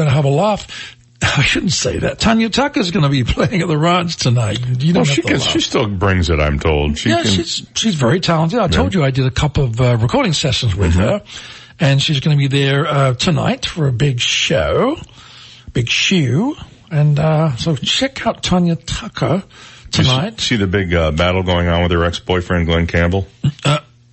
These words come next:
Speaker 2: I mean, way ex-boyfriend, but apparently, uh,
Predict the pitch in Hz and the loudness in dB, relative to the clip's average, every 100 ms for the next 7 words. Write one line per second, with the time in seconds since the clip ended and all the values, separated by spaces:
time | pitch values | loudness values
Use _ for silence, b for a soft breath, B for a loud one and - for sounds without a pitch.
0 | _ _ _ _ - 85 76 76 95 85 | _ _ _ _ -2 0 2 2 0 0
1 | 80 78 - 76 69 71 71 76 73 - | -4 -8 -4 -4 -4 -4 -2 0 0 -4
2 | - - 98 113 98 90 87 80 78 76 | -14 -12 -2 0 0 0 0 0 0 0
3 | 76 | 0